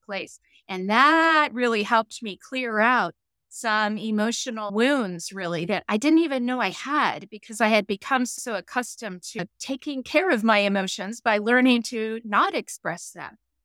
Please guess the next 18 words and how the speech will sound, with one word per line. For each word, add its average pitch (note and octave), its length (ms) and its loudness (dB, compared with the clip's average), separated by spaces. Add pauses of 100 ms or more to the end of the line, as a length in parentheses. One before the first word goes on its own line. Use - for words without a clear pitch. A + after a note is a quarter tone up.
(120)
And A3 180 4
so, A3 540 4 (300)
much B3 260 2
to D#4 140 0
my C#4 160 4
surprise, B3 760 4
I G#3 400 0
did A#3+ 240 -4
have B3 220 2
to A#3 120 -4
face B3 340 -4
those A3+ 220 -10
emotions G#3 680 -4
in F3+ 120 -12
order G3 340 -10
to F#3 240 -6
really C4+ 520 2
get G#3 320 2